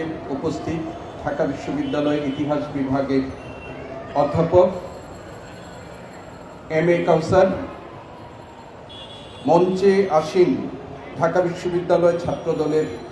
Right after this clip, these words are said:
সাংগঠনিক সম্পাদক নুরে আলম ভূঁইয়া ইমন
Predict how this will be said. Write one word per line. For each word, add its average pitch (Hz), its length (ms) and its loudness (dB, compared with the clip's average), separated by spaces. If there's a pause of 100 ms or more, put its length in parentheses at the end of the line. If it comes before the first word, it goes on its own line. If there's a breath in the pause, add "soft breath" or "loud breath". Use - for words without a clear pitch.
সাংগঠনিক 165 520 2 (100)
সম্পাদক 160 480 4 (840)
নুরে 160 240 6
আলম 156 240 4 (120)
ভূঁইয়া 160 220 0 (140)
ইমন 165 280 4